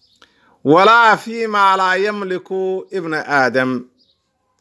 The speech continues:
Ay, walaa wafaa'a linadri. Nadar lama oofinayo oo lama samaynayo. Fii maa laa yamliku ibna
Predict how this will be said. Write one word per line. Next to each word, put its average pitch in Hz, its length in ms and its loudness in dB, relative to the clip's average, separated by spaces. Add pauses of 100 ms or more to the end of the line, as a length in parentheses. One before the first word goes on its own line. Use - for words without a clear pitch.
(180)
Ay, 165 140 6
walaa 220 340 6
wafaa'a 196 920 0 (1000)
linadri. 175 540 2
Nadar 196 360 2
lama 190 280 4 (160)
oofinayo 196 880 2
oo 180 140 2
lama 180 300 0
samaynayo. 180 800 0 (1080)
Fii 180 220 4
maa 196 240 4
laa 240 160 4
yamliku 240 500 2
ibna 185 200 -4